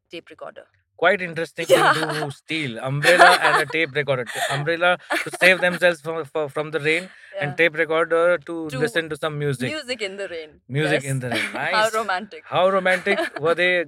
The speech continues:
Speaker 2: uh, male and female, I suppose, because
Speaker 1: <laughs>
Speaker 2: which is why they have done
Speaker 1: Like,
Speaker 2: that.
Speaker 1: uh, yeah, that makes sense. <laughs>
Speaker 2: Okay, so here, um,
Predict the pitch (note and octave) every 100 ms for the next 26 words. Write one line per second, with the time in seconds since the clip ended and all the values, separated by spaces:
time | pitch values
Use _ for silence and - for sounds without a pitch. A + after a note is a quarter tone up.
0 | C#3+ C#3+ C#3 C3+ C3 B2+ A#2+ A#2+ D3+ E3
1 | D3+ D3 C#3 B2+ A2+ - G#2+ G#2 G2 -
2 | E4 - B3 - A#2+ A#2 C3 B2 B2 A#2+
3 | A#2+ A#2 A2+ A2+ G2+ G2 - _ _ -
4 | F3 E3+ E3+ - - - G3 G3+ G3+ G3+
5 | - G3 F#3 G#3 _ _ - - - C#3
6 | C#3 C3 A#2 - E3 D#3 C3+ F3+ F#3 D#3+
7 | D#3+ D3 C#3 C3+